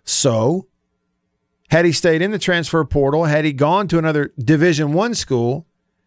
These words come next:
he'd have to sit out the whole year. He'd have to sit out the whole year, his first year there, to satisfy the one-year penalty for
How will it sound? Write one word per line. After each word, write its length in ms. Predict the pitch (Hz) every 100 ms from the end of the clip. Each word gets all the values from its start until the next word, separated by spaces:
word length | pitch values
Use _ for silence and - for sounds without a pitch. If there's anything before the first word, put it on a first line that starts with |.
| _ _ _ -
he'd 160 | 190
have 120 | 226 131
to 40 |
sit 220 | - 202
out 240 | 101 - _ _ _ _ _ _ _ _ _ _ _ _ -
the 80 | 143
whole 200 | 185 180
year. 260 | 202 123
He'd 100 | 120
have 140 | 165 -
to 80 |
sit 180 | 123 180
out 140 | 165 147
the 60 |
whole 180 | 139 165
year, 140 | 170
his 120 | 165 -
first 280 | 160 139
year 140 | 139 123
there, 280 | 160 175 143
to 120 | 123
satisfy 580 | - 139 135 - 131 123
the 100 | 127
one-year 360 | 127 123 117
penalty 520 | 117 143 127 113 110 120
for 320 | - 120